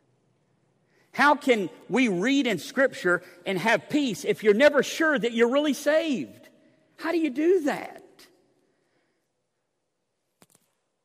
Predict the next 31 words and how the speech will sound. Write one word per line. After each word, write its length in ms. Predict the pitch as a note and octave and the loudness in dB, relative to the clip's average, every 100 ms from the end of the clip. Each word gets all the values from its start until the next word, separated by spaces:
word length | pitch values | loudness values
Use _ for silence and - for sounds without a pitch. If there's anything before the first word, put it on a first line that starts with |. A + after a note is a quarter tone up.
| _ | _
Your 200 | - D#3+ | -8 -2
eternal 360 | G#3+ - C4+ C#4+ | -2 -2 -4 -2
security 600 | - D#3+ - D4 D4 A3 | -4 -10 -8 -6 -4 -4
is 100 | D#3+ | -4
huge. 1160 | - - C4 D4+ D#4 C4+ D#3+ A2+ - G#2+ - - _ _ _ _ _ _ _ _ _ _ _ | -10 -10 -6 -4 -4 -4 -6 -12 -16 -20 -20 -20 _ _ _ _ _ _ _ _ _ _ _
Because 440 | G#3 - A3 F3+ D#3 | -2 0 0 0 0
what 240 | F#3 B3 | 2 2
happens 480 | A3 C#4+ D4 E3 C3 | 2 -4 -2 -6 -4
is 180 | E3 D#3+ - - | -6 -6 -18 -18
when 280 | A#2+ D#3 C4 | -6 -4 -2
you 100 | C#4 | -2
find 280 | C4 A3+ F#3 | -2 -4 -4
someone 320 | - A3 G#3 | -6 -4 -2
that 120 | E3+ | -2
believes 340 | D3+ G#3 A#3 D#3+ | -2 -2 -4 -8
you 100 | F#3 | -8
can 180 | F3+ | -4
lose 200 | F3 F#3 | 0 0
your 120 | C#3+ D#3 | -2 -8
salvation, 800 | - D#3 C3 G3 B3 - C#3+ D3+ - - - | -4 -4 -2 -2 -4 -6 -8 -8 -16 -20 -4
then 160 | D#3+ | -2
that 200 | F#3 C4 | 0 -2
means 300 | F#3 E3+ C#3+ | -2 -2 -2
they 120 | E3+ | -4
believe 300 | A3 F#3 D#3 | -4 -2 -2
Christ 360 | - F3+ E3+ - | -2 -2 -2 -6
didn't 200 | E3 C3+ | -8 -6
die 180 | D#3 C#3+ | -4 -4
for 200 | - D3 | -4 -2
all 120 | C3+ | -2
sin. 380 | - G3+ A3 | -4 -8 -6